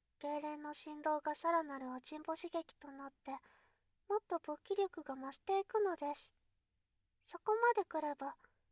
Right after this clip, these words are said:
真のフル勃起おちんぽなのです。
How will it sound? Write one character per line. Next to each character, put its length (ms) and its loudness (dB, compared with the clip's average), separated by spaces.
真 280 -8
の 120 -10
フ 160 -14
ル 140 -2
勃 260 0
起 120 2
お 100 4
ち 200 6
ん 80 4
ぽ 160 -2
な 140 -10
の 180 -10
で 80 -8
す。 180 -14